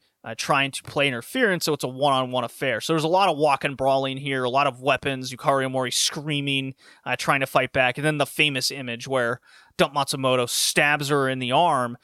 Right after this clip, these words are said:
and the scissors are just hanging out of her. It's, it's a, it's a, it's one of the more famous things that I can remember i-, in my, in my vivid memory here. It's, it's quite a scene. And Yukari Omori gets, gets over with this with the crowd.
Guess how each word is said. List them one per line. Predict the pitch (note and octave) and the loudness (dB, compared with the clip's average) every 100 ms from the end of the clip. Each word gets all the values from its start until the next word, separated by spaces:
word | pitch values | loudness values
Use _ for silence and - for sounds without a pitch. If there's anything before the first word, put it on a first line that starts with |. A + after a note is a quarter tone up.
| _ - | _ -14
and | B2 | -8
the | A#2+ | -6
scissors | - - D#3 D3 C3 | -2 0 2 0 -2
are | B2+ | -6
just | A#2+ - | -6 -4
hanging | C3+ B2+ A#2+ | -2 0 -2
out | A#2 A#2+ | -2 -2
of | A2+ | -4
her. | A2+ | -8
It's, | A2 - | -8 -10
it's | C3 - | -10 -8
a, | C3 | -8
it's | B2+ C3 | -8 -6
a, | B2+ A2+ _ _ | -6 -8 _ _
it's | - | -6
one | E3+ E3+ | 0 2
of | |
the | D#3 | 2
more | C#3+ C3+ | 2 0
famous | - D#3 D3+ C#3 | 0 0 2 -2
things | - D3 C3 | -2 -2 -2
that | B2+ | -2
I | A#2 D3 D#3+ | 2 2 2
can | D3+ A2+ - _ _ | -4 -10 -14 _ _
remember | D3+ C#3+ C#3 C#3+ D3 C3 B2+ A#2 _ _ - | -4 -2 0 0 0 0 -2 -4 _ _ -12
i-, | |
in | C#3 B2+ D3+ C#3+ | -8 -6 -4 -2
my, | C3 | -2
in | A#2 D3+ C3+ | -2 -4 -4
my | B2 | -4
vivid | B2 C3+ C#3 D#3+ C#3 C3 | -6 -12 -2 0 0 -2
memory | C3 C3 B2+ A#2 G#2+ | -2 -2 -2 -4 -6
here. | B2 A2 | -6 -6
It's, | G#2+ - | -6 -8
it's | B2 - | -10 -4
quite | - D3+ B2 | 2 2 2
a | |
scene. | - D3 B2+ G#2+ A2+ _ _ _ | -2 -2 -2 -4 -10 _ _ _
And | C3+ B2 A#2+ A#2 | -6 -6 -6 -8
Yukari | C3 D#3 D3+ D3 | -2 2 4 4
Omori | C#3 C3+ B2+ B2 | 2 2 2 0
gets, | A#2+ - - | -2 -2 -6
gets | A#2+ D#3+ | -2 2
over | G3 D#3+ | 2 2
with | C3+ B2+ | 0 -2
this | B2+ - | -4 -6
with | |
the | - | -14
crowd. | - D#3+ D3 A#2+ G#2+ | -4 2 4 4 0